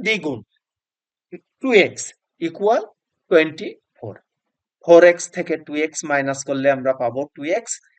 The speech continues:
equal টোয়েন্টি ফোর। এক্স এর সাথে টু টা ভাগ, গুণ আকারে আছে, তাহলে উভয় পক্ষকে টু দ্বারা ভাগ করব, ভাগ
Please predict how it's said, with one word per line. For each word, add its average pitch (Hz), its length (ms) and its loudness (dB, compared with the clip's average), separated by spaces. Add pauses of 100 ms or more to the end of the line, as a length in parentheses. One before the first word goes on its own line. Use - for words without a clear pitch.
(240)
equal 151 380 0 (120)
টোয়েন্টি 147 400 -4
ফোর। 165 160 2 (400)
এক্স 143 240 0
এর 139 80 -4 (100)
সাথে 135 220 -4 (100)
টু 127 160 -10
টা 151 80 0 (120)
ভাগ, 131 180 -10 (220)
গুণ 151 220 -2
আকারে 147 340 0
আছে, 240 200 -2 (420)
তাহলে 139 260 2
উভয় 135 260 0
পক্ষকে 156 420 -8 (180)
টু 143 160 -12
দ্বারা 147 180 2 (120)
ভাগ 139 120 -16 (140)
করব, 143 220 -4 (480)
ভাগ 131 120 -6